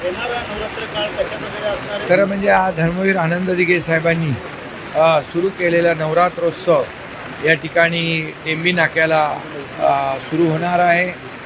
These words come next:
Speaker 2: आणि त्याचं भूमिपूजन मंडपाचं आज या ठिकाणी झालेलं आहे. नवरात्रोत्सव हा टेंबी नाक्याचा हा, अ, महाराष्ट्रात नाही, देशात नाही, जगभरामध्ये याची सर्व दूर कीर्ती पसरलेली आहे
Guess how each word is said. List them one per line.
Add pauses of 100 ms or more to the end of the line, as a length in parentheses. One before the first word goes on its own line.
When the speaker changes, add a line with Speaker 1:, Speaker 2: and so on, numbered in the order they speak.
(140)
Speaker 2:
आणि
त्याचं (420)
भूमिपूजन
मंडपाचं (500)
आज
या
ठिकाणी
झालेलं
आहे. (440)
नवरात्रोत्सव
हा
टेंबी
नाक्याचा (500)
हा, (340)
अ,
महाराष्ट्रात (100)
नाही,
देशात
नाही,
जगभरामध्ये (440)
याची
सर्व
दूर
कीर्ती (120)
पसरलेली
आहे